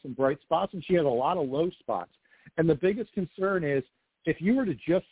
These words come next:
stack the results of her three seasons next to each other, kind of shuffle them up,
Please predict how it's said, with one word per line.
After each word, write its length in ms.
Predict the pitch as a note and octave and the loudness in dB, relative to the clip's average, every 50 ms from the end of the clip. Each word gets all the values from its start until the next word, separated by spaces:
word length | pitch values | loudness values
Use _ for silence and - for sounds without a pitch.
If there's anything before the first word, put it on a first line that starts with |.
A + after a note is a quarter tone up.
| _ _ | _ _
stack 260 | - D3 D3+ E3 - _ | 0 2 2 0 0 _
the 80 | F3 D#3+ | -4 -2
results 480 | D3 C3 A2+ G#2 B2+ C3 D3 E3 - | 0 0 0 0 0 0 0 0 -2
of 100 | D3+ D3 | -4 -2
her 140 | - D#3 D#3 D3+ - | 2 2 2 0 0
three 240 | E3+ E3 D#3 D3+ - | -2 -2 -2 -2 0
seasons 380 | - D3 D3+ D#3+ D3 D#3+ C#3 A#2+ | 0 2 2 2 2 0 -2 -4
next 260 | A#2+ C3 C#3 D3+ - - - | -2 0 -2 -2 -2 -2 0
to 80 | E3 | 2
each 160 | D#3+ D#3 - F3 | 2 2 2 2
other, 200 | E3+ F3 E3+ C3 | 2 2 0 -2
kind 180 | - E3 D3 | -2 -2 -4
of 80 | A#2 - - - - | -4 -4 -4 -2 0
shuffle 280 | D3+ D#3 - - F3 | 0 2 2 2 2
them 140 | D3 B2 A#2+ | 2 2 0
up, 220 | B2+ - A#2 - | -2 -4 -4 -6